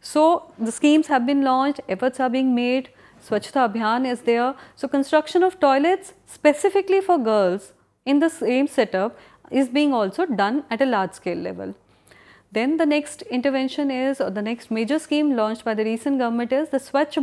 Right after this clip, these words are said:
Bharat, Swachh Vidyalaya. Again, under this ambit, a number of toilets are being made in the school which are contributing to the cleanliness of the school and which are contributing to the,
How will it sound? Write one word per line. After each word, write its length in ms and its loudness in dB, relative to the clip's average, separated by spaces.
Bharat, 360 2
Swachh 400 -4
Vidyalaya. 540 -4
Again, 460 2
under 200 2
this 240 -2
ambit, 440 0
a 60 -2
number 440 2
of 400 2
toilets 420 2
are 100 2
being 240 0
made 200 0
in 80 -4
the 100 0
school 300 -4
which 180 -4
are 60 -2
contributing 640 -2
to 100 -2
the 100 -2
cleanliness 500 -2
of 100 -4
the 100 -2
school 240 -2
and 260 2
which 140 2
are 100 4
contributing 640 -2
to 120 -2
the, 240 2